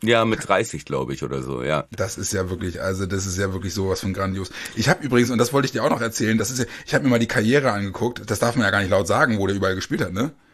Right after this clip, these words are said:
Speaker 1: Ja, ich, ja, sag mal.
Speaker 2: Also, ich, er,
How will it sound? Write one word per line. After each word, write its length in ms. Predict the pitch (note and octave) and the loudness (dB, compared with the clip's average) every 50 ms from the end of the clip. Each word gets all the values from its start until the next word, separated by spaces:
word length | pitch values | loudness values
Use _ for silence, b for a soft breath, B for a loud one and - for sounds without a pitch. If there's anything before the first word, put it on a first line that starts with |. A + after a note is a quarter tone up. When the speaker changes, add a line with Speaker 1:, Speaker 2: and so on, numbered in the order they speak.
| b b b b b b b b | b b b b b b b b
Speaker 1:
Ja, 280 | - C#3+ F#3 - D#2 - | 0 0 0 0 0 -2
ich, 120 | - - - - - | -4 -6 -6 -4 -2
ja, 300 | A2+ C3+ D#3 F#2 G2+ A#2+ | 0 2 2 2 2 0
sag 200 | A#2+ C#3 C#3+ - | -2 -4 -4 -2
mal. 160 | F#2 D2 - - _ _ - - B B B B B B | -2 -4 -4 -6 _ _ -20 -20 B B B B B B
Speaker 2:
Also, 240 | A#2 A#2 A2+ G#2 - B B B | 4 4 4 2 0 B B B
ich, 180 | D3 D3 - D#3 - - | 4 4 4 4 0 0
er, 160 | - C3 C3+ | 0 0 0